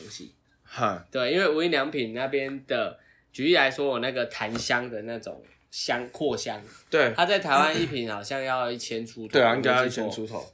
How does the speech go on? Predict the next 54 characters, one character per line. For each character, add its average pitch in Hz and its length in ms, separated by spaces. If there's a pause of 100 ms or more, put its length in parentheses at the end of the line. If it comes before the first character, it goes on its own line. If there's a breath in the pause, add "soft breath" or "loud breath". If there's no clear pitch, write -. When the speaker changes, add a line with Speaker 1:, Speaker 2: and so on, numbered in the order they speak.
Speaker 1:
对， 160 220
Speaker 2:
嗯。 - 20
Speaker 1:
然 139 100
后 156 80
在 156 120
那 151 120
边 147 240
它 143 160
的 127 140
那 127 100
个 120 220
冲， 147 360 (400)
冲， 160 480
就 170 140
是 170 160
那 156 140
个 110 420
补 127 180
充 170 280
瓶， 104 280 (140)
一 175 140
瓶 113 280
在 139 140
台 127 160
湾 123 160
也 110 100
大 117 140
概 117 80
要 117 180
一 117 80
千 107 440 (240)
七 - 180
八 113 160
百 - 200
吧， - 240
Speaker 2:
嗯， 131 160
嗯， 117 60
嗯。 - 40
Speaker 1:
七 117 100
八 147 160
百 117 140
或 117 120
一 117 60
千， 113 240
在 143 140
那 143 80
边 139 180
只 123 80
要 110 100
三 113 220
百 98 140
多 85 160
好 - 120
像。 - 160